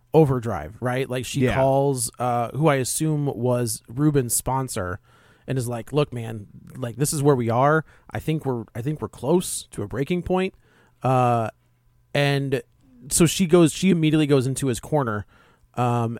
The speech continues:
Speaker 1: and the, the sponsor, it looks like, finds, well, it's not, he, he does, he finds, like, a, uh, rehab facility for deaf people. So not only is it, um, for people who are newly deaf, but it's also for addicts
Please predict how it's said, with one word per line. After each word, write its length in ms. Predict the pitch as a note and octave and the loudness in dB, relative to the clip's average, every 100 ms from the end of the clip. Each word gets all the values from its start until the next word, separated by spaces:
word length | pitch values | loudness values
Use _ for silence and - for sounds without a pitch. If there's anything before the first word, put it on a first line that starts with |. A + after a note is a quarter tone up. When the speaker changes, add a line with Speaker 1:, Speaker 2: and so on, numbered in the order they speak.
| - | -4
Speaker 1:
and 380 | C3 B2+ B2+ - _ _ - | -2 -2 -4 -8 _ _ -18
the, 560 | C3 C3+ C3 B2 A#2+ G2+ | -2 2 2 2 0 -2
the 120 | B2 | -2
sponsor, 600 | - C#3+ D#3+ F3+ D3 B2+ | 0 2 2 2 0 2
it 100 | A2+ | 2
looks 220 | D3 D#3 | 2 2
like, 200 | C#3 - | 0 -2
finds, 720 | - C#3 C3 C3+ C3 C3 B2 | -2 0 2 0 -2 -4 -6
well, 140 | - G#2+ | -8 -10
it's 80 | G2+ | -8
not, 240 | F2 G#2+ | -10 -8
he, 200 | G#2+ B2 | -10 -10
he 200 | A2+ A#2 | -8 -6
does, 240 | B2+ A#2 G2+ | -4 -4 -4
he 80 | |
finds, 540 | A#2 - C3+ C#3+ D3 A#2+ | -6 0 2 2 0 -2
like, 340 | A#2+ A#2+ A#2+ - | -2 0 -2 -4
a, 460 | A#2+ A#2+ A2+ A2+ G#2 _ _ _ _ - | -4 -2 -2 -4 -6 _ _ _ _ -8
uh, 360 | A2 G#2+ G#2 - | -4 -4 -4 -8
rehab 480 | A#2 F#3+ F#3+ C3+ | -4 0 2 0
facility 460 | - B2 - A#2 A2+ | 0 -2 -2 -4 -6
for 320 | A2 D3 B2+ | -6 -4 -4
deaf 280 | A2 A#2+ - | -4 -6 -8
people. 380 | - - - - _ - _ | -14 -16 -18 -20 _ -20 _
So 140 | - | -2
not 200 | C#3 C3+ C3 | 2 2 4
only 380 | D#3 D#3 C#3+ | 4 4 2
is 180 | B2 B2 | 2 0
it, 280 | B2+ A#2 - - | 0 -2 -8 -8
um, 480 | A#2 A2+ G#2+ A2 G2+ _ _ _ - | -6 -4 -6 -8 -12 _ _ _ -6
for 140 | D#3 | -4
people 260 | D3 D3+ C#3+ | -2 0 2
who 140 | C#3+ | 2
are 80 | C3+ | 2
newly 400 | B2+ C#3+ C#3+ C3 | 2 0 0 -2
deaf, 340 | A#2+ G2 G#2 - | -4 -4 -6 -8
but 140 | B2+ | -6
it's 100 | B2 | -6
also 320 | - A#2+ B2 B2 | -6 -4 -4 -4
for 380 | A#2+ A#2 A2+ A2 - _ | -4 -4 -4 -8 -18 _
addicts 460 | B2+ A#2 D2+ - | -6 -6 -8 -12